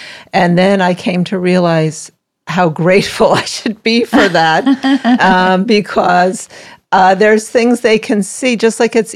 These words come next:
Speaker 1: easier to edit someone else's writing
Speaker 2: Oh, yeah.
Speaker 1: than your own.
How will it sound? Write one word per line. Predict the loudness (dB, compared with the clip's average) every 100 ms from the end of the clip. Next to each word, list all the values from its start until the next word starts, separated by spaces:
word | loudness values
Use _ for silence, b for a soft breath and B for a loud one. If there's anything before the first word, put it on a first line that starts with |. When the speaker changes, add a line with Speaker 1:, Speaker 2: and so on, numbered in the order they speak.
| -2
Speaker 1:
easier | -2 0 0
to | -2 -2
edit | -2 -4
someone | -6 -4 -2
else's | -2 -4 -8 -4
writing | -2 -2 0 -2 -2 -4
Speaker 2:
Oh, | -8
yeah. | -10 -10 -2
Speaker 1:
than | 0 2
your | 2 0
own. | 0 0 0 0 -2